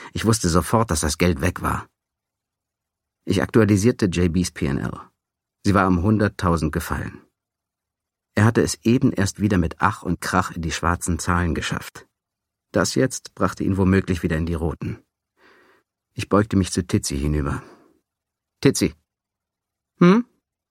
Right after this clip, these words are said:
Titzi aß mit einer Plastikgabel Lasagne aus einem Pappkarton. „Titzi, ich hab da eben Dreimonatige für J B gekauft und jetzt sind sie verdammt nochmal schon weg. Er ist um hundert runter.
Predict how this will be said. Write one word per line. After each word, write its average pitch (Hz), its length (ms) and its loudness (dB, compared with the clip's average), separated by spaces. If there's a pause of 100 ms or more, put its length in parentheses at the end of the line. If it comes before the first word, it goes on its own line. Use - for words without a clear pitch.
(520)
Titzi - 300 0
aß 87 220 -2
mit - 120 -8
einer 85 160 0
Plastikgabel 82 640 -2
Lasagne 85 420 0
aus 80 120 -6
einem 87 200 -4
Pappkarton. 71 600 -6 (1040)
„Titzi, 127 400 2 (160)
ich 95 160 -2
hab 110 80 2
da 95 100 2
eben 98 240 2
Dreimonatige 95 680 2
für 92 80 0
J 82 200 2
B 90 140 0
gekauft 95 560 -2
und 95 240 0
jetzt - 260 -2
sind 92 140 0
sie 90 80 -4
verdammt 92 240 2
nochmal 85 240 0
schon 80 220 0
weg. - 260 -6 (640)
Er 101 120 2
ist 98 100 -2
um 104 100 6
hundert 104 240 4
runter. 90 400 -2